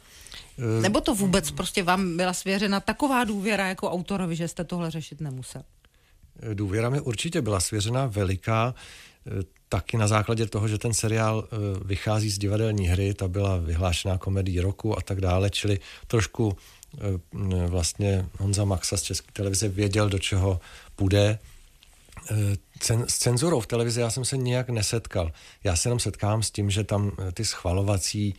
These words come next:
Speaker 1: eh, termíny jsou prostě dlouhý. Jo, ale s, s cenzurou ne, to bych řekl, jako v mém případě, já se tam cítím velice svobodně.
Speaker 2: Hmm. Eh, já jsem vlastně na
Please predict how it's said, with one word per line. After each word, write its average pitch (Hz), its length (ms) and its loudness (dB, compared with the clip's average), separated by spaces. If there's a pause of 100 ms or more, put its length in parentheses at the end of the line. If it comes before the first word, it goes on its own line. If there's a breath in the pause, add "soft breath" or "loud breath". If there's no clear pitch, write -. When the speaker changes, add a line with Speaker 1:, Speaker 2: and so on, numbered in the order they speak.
(420 loud breath)
Speaker 1:
eh, 98 240 0
termíny 98 540 2
jsou 98 220 0
prostě 92 420 -4
dlouhý. 78 500 0 (540)
Jo, 95 120 4
ale 101 180 4
s, - 120 0 (180)
s 87 100 0
cenzurou 120 460 4
ne, 113 300 4
to - 120 -6
bych 92 220 -6
řekl, 104 260 -6
jako 98 200 -2
v 101 60 0
mém 107 200 2
případě, 110 460 0 (580 loud breath)
já 101 160 0
se - 120 -4
tam 101 140 0
cítím 107 280 -2
velice 104 300 -2
svobodně. 101 640 -2
Speaker 2:
Hmm. 175 200 4 (340 loud breath)
Eh, 165 180 0 (120)
já 156 240 0
jsem 233 300 2
vlastně 208 340 0
na 185 260 2